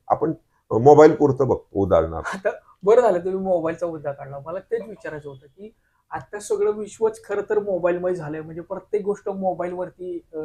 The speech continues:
Speaker 2: शोधणं, अ, हा खरं तर, अ, म-, एक ट्रेंड तयार झालेला आहे. मग वाचन संस्कृती वाढावी हा खरं तर ग्रंथ महोत्सवाचा मूळ हेतू आपण, अ, धरून इतके वर्ष तुम्ही काम करता की वाचलं पाहिजे, पुस्तकं वाचली पाहिजेत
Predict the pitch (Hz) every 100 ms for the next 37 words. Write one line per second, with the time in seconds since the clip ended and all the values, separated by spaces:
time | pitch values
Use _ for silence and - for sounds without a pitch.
0 | 151 - 175 151 156 131 _ _ _ _
1 | _ 156 156 165 - - 214 220 220 233
2 | 233 226 214 190 180 170 - _ _ 208
3 | 202 190 214 - 247 240 214 185 170 151
4 | 139 127 - _ _ _ _ _ _ -
5 | 226 - 196 196 175 226 233 233 220 -
6 | 214 233 220 196 175 170 180 175 180 180
7 | 190 190 202 196 180 180 180 180 180 -
8 | 170 170 170 185 180 190 175 170 170 160
9 | 165 175 170 _ 156 156 165 180 196 -
10 | _ 180 - - 240 233 233 240 220 214
11 | 190 180 165 160 - 147 139 165 165 160
12 | - 170 170 151 135 147 147 _ _ _
13 | _ - 185 - 226 226 220 190 165 165
14 | 156 156